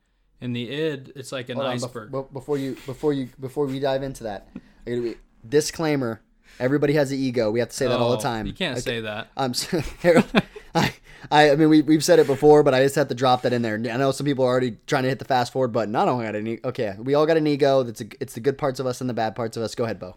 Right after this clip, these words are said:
Speaker 2: Keep going.
Speaker 1: Yep. No, I think that, um, it's like an iceberg, right? Um, what you see on top is how we view ourselves. That's how we portray to the world, right?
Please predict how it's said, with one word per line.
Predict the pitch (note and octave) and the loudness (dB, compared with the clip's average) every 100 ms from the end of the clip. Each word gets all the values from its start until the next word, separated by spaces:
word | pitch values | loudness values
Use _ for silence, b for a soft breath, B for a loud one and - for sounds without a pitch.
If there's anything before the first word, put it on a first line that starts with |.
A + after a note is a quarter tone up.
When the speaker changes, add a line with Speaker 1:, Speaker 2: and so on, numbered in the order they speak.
| - | -18
Speaker 2:
Keep | A2 | -14
going. | A#2 | -14
Speaker 1:
Yep. | A#2+ _ _ _ _ _ | -14 _ _ _ _ _
No, | D#3 D3+ | -10 -8
I | C3 | -8
think | A#2+ D#3+ D3 | -8 -12 -8
that, | D3 | -4
um, | C3+ B2 A#2 A2 - _ _ _ _ _ - | -4 -4 -6 -12 -18 _ _ _ _ _ -18
it's | D3+ - | -12 -8
like | D#3+ | -6
an | C#3 B2 | -6 -8
iceberg, | B2 C3+ - C3 A#2 A2+ | -8 -8 -10 -8 -10 -8
right? | B2 B2 B2+ _ _ | -10 -10 -12 _ _
Um, | D3 B2+ A2+ A2+ A2+ _ _ _ _ _ _ _ _ | -14 -12 -12 -16 -20 _ _ _ _ _ _ _ _
what | - D#3 | -8 -4
you | E3+ | -4
see | - F3+ F3+ | -4 -4 -4
on | D#3 | -6
top | B2 C3+ C#3 C#3+ | -6 -6 -6 -8
is | B2+ | -10
how | C3 B2 | -6 -6
we | A#2+ | -6
view | A2+ A#2 A2 | -6 -8 -8
ourselves. | G#2 - G#2 C#2 _ _ G2+ F2+ _ | -10 -12 -14 -16 _ _ _ _ _
That's | - - | -20 -10
how | B2 | -8
we | A#2 A2 _ _ | -8 -10 _ _
portray | - C3 A#2 | -12 -8 -6
to | A2+ | -8
the | A2 | -12
world, | A2 A2 A2 | -12 -14 -16
right? | B2 A2+ | -16 -16